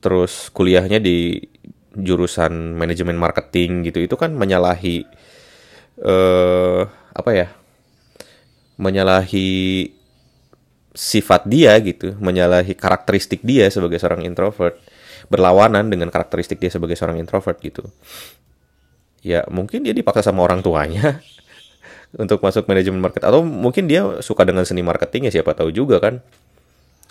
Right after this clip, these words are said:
Yang pada akhirnya dia menjadi orang yang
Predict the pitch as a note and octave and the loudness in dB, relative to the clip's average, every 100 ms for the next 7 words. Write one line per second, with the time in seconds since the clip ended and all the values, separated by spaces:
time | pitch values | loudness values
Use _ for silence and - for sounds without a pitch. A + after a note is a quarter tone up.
0 | _ - F2+ F2+ E2 F2+ F2 C3 A2 B2 | _ -4 2 4 4 2 0 0 2 2
1 | C3+ - - _ _ _ _ _ _ _ | 2 -2 -12 _ _ _ _ _ _ _
2 | _ _ _ _ G2 F#2+ F#2+ F#2 F#2+ G2 | _ _ _ _ -6 -2 2 2 2 2
3 | F2 F#2 F#2 F2+ | 2 2 0 -2